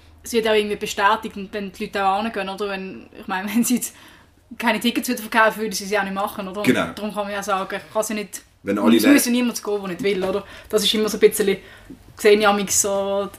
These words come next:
Speaker 1: den Grund nicht, um das zu sagen, es gibt doch viel zu viel, das braucht's gar nicht mehr. Das, das merkt man dann selbst, dass es es nicht braucht, oder? Wenn jemand kommt. So in dem Sinne, also kannst du
Speaker 2: Genau.
Speaker 1: nicht viel falsch machen, oder?
Speaker 2: Nein, auch x Kinosäle in dieser Stadt und es läuft halt überall ein anderer Film und dann geht's.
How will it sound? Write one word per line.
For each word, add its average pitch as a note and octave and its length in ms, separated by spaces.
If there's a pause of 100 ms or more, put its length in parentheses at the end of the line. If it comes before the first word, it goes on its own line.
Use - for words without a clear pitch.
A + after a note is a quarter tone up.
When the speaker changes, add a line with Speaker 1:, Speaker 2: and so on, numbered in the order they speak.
Speaker 1:
den F#3 60
Grund G#3+ 340
nicht, G#3+ 200
um G#3 120
das G#3 180
zu A#3 80
sagen, G3+ 260
es G3+ 320
gibt A3 200
doch - 80
viel A3 260
zu - 100
viel, A3 160
das G3 120
braucht's - 380
gar A3+ 140
nicht G3 100
mehr. F3+ 80
Das, - 460
das - 120
merkt G#3+ 240
man G#3 100
dann G3 140
selbst, G#3 340
dass A3+ 120
es A3 200
es A#3 140
nicht A3 120
braucht, A3 360
oder? G3+ 160
Wenn G3 120
jemand F#3+ 380 (300)
kommt. G3 340 (440)
So G#3+ 120
in G#3 220
dem G3+ 200
Sinne, F#3+ 200
also F3+ 140
kannst F#3 120
du G3+ 60
Speaker 2:
Genau. F3 60
Speaker 1:
nicht D#3+ 100
viel G#3 260
falsch G#3 420
machen, G3 360
oder? F#3 260
Speaker 2:
Nein, A2 260
auch A2+ 220
x - 240
Kinosäle A2 600
in F#2 100
dieser F#2+ 180
Stadt F2+ 320
und - 40
es - 100
läuft F2+ 240
halt F2 120
überall E2+ 300
ein E2 80
anderer E2 260
Film - 240
und F2 120
dann - 120
geht's. - 480